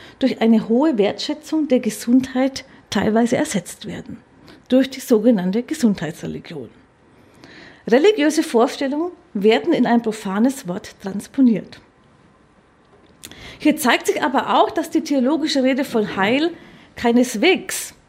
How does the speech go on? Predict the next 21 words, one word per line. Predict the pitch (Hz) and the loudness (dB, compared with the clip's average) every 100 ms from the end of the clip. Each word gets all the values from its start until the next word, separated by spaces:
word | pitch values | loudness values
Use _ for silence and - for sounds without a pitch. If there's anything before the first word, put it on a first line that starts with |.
| - | -2
jegliche | 226 233 269 254 - | 0 2 0 0 2
Anschlussfähigkeit | 226 - 294 - 262 269 262 - 262 277 - - - - - - | 0 0 -6 -4 -2 -2 -4 -8 -8 -8 -10 -20 -20 -20 -10 2
an | 247 | 2
das | 240 | 2
Empfinden | - 233 - 320 349 330 | 0 0 2 0 2 2
moderner | 269 262 220 247 254 | 2 2 2 0 0
Zeitgenossen | - 226 - 254 262 285 | -6 -4 2 2 2 -2
verloren | 330 320 220 180 | -2 -2 -2 -4
hat. | - - - _ _ _ _ _ _ - | -10 -16 -20 _ _ _ _ _ _ -12
Es | - 233 - | -6 -6 -4
zeigt | - 262 339 - | -4 -4 -4 -4
sich | 359 349 | -4 -2
das | 269 247 | -2 2
Nicht-Abfinden-Wollen | 269 262 - - - - 247 240 214 202 190 180 175 - | 2 2 -4 -12 -6 0 2 4 2 4 2 0 -4 -8
des | 214 - | -8 -4
Menschen | 180 208 226 285 277 | -2 -2 0 0 0
mit | 262 262 | -2 0
begrenzten | 262 254 220 254 - 269 | 0 0 -2 -2 2 4
Möglichkeiten | 208 208 240 - 247 269 | 4 -2 -6 -6 -2 0
der | 269 | 0
Medizin. | 254 269 262 - 277 190 | 0 -2 -8 -6 -6 -6